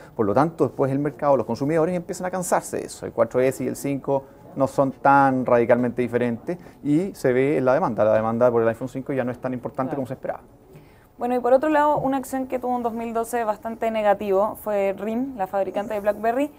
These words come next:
Speaker 2: que ahora, eh, ha tenido un buen comienzo de año.
Speaker 1: Sí.
Speaker 2: Hemos visto recuperarse con el lanzamiento del nuevo teléfono móvil de BlackBerry. Eh, ¿qué deberá venir para esta acción?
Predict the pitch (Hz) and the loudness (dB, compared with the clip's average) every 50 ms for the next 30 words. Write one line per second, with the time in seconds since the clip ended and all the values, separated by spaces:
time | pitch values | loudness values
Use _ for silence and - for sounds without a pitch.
0 | - - - - _ - 214 214 233 247 254 262 269 - - - - 226 226 220 | -20 -20 -20 -20 _ 2 4 6 8 10 10 10 10 10 6 0 -2 -2 0 0
1 | 220 214 214 214 208 208 208 202 202 202 - - 220 226 220 226 233 226 220 233 | 0 0 0 0 0 0 2 2 2 2 2 0 0 -2 -2 -4 -2 0 0 0
2 | 240 233 233 240 226 220 214 214 - - 214 202 202 190 175 160 160 151 151 - | 0 2 0 -2 -2 -2 -4 -6 -2 2 4 6 8 8 6 6 4 -2 -8 -10
3 | - - - 135 - - 175 185 190 185 180 190 - 196 185 190 190 185 190 202 | -8 -2 2 2 2 2 0 -2 -2 -2 -4 -6 -4 -2 -2 -2 -2 -2 0 6
4 | 214 240 254 254 - - 262 262 254 247 226 220 214 208 202 202 202 208 208 208 | 10 10 10 8 6 0 0 0 2 0 0 -2 -2 -2 -4 -6 -6 -6 -8 -8
5 | 208 - 208 202 202 202 208 208 208 202 202 196 190 190 196 196 190 196 190 190 | -6 -6 -6 -4 -2 -2 0 2 2 2 0 0 -2 -2 -4 -4 -4 -6 -8 -8
6 | 196 202 202 202 202 202 196 196 190 208 208 - 220 240 247 254 294 339 330 - | -6 -6 -6 -6 -4 -4 -4 -4 -4 -4 -4 -2 0 0 2 2 0 -2 -4 -8
7 | - - - - - - - - - - 214 214 214 214 220 220 269 277 285 277 | -20 -20 -20 -20 -20 -20 -20 -14 -8 -4 -2 0 0 0 0 2 4 6 6 6
8 | 269 247 262 247 247 254 254 254 - 233 233 233 - 220 - - - 160 143 139 | 6 6 4 2 2 2 0 2 2 0 0 -2 -6 -10 -8 -6 -6 -6 -6 -8